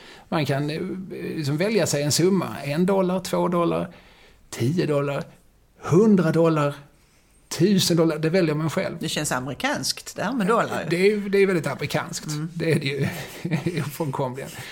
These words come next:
Speaker 1: Jag tror det är någon internationell sida.
Speaker 2: Mhm.
Speaker 1: Ja, jag bara gissar det. Men där kan man, man går i alla fall in på patreon punkt com och sen söker man upp Adupod och så väljer man då att ge oss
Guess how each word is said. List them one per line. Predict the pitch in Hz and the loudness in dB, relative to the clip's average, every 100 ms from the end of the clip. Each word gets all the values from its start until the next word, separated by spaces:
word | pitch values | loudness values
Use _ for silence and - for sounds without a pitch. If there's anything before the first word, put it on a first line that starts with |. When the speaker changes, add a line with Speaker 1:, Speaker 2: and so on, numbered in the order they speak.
| - | -14
Speaker 1:
Jag | - | -6
tror | - 151 | 0 0
det | 139 | 0
är | |
någon | 139 139 | -2 -4
internationell | 143 139 139 - 151 143 | -6 -6 -6 -4 -4 -4
sida. | - 139 - 147 - | -4 -4 -6 -8 -4
Speaker 2:
Mhm. | 190 185 226 202 151 | -4 -2 -2 -2 -2
Speaker 1:
Ja, | 147 151 156 131 127 - | -4 -2 -4 -6 -8 -10
jag | 131 | -4
bara | 139 | -2
gissar | 135 143 - 139 | -2 -2 -4 -6
det. | - - - - | -8 -12 -16 -4
Men | 165 | 0
där | 170 | 2
kan | 190 | 2
man, | 196 196 214 180 | 2 0 -2 -2
man | 190 | 2
går | 196 | 4
i | 202 | 4
alla | 185 | 4
fall | 196 | 4
in | 190 190 | 4 4
på | 180 | 2
patreon | 170 175 175 165 156 170 190 180 180 | 2 0 0 -2 2 4 6 4 2
punkt | 143 143 135 | -2 -2 -2
com | 147 180 202 196 - - | 0 0 0 -2 -8 -20
och | - 131 | -8 -4
sen | 139 | -2
söker | 143 143 135 170 | 0 0 0 0
man | 208 | 2
upp | 208 139 - | 0 -2 -2
Adupod | 151 160 147 131 - 139 117 - - - - _ - | -2 -2 -2 -4 -4 -4 -4 -14 -18 -20 -20 _ -6
och | 127 - | -4 -2
så | 131 | -2
väljer | 131 139 120 | -2 -6 -6
man | 147 151 | -12 -12
då | 156 107 - - - | -10 -10 -12 -16 -16
att | - 113 | -10 -8
ge | 127 117 110 | -6 -6 -6
oss | 110 - | -6 -4